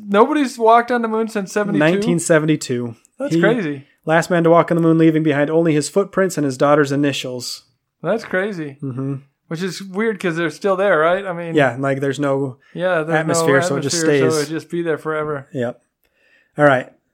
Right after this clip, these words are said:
Speaker 2: The, here's my one sports question. Good
Speaker 1: Oh,
Speaker 2: luck.
Speaker 1: good. I've got this
Speaker 2: Good
Speaker 1: one.
Speaker 2: luck.
Speaker 1: Uh, the yellow iguanas.
Speaker 2: Close. Over the past twenty years,
Speaker 1: Yep.
Speaker 2: so two thousand and two th-, to two thousand twenty-two,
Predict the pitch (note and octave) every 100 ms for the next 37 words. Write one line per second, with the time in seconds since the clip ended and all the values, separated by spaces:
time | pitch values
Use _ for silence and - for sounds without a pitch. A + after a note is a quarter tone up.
0 | _ E3 D3+ F#3 E3+ F3+ E3+ E3+ E3 -
1 | - E3 D#3+ - C3 - B2+ A#2+ A#2 E3
2 | G3+ G3+ F#3 E3+ F3+ F#3 F3+ D#3 D3+ F3
3 | F#3+ F3+ E3+ D3 C#3+ F3 F3 F3 E3+ E3
4 | E3 F3 F#3 G3 G3 G3+ F3+ D#3 E3 D#3+
5 | D3 - D#3 - D3+ B2 - - _ -
6 | - - _ - F3 G3 G3+ F#3+ F#3 F3
7 | - G3+ F#3+ G3+ D3+ D#3 D#3+ - _ D3+
8 | D3+ D3 D3+ - E3+ E3 E3 D#3+ D#3+ D#3
9 | E3 - D#3 C#3+ E3 D#3 C#3+ C#3+ D3+ D3
10 | C#3+ B2 B2+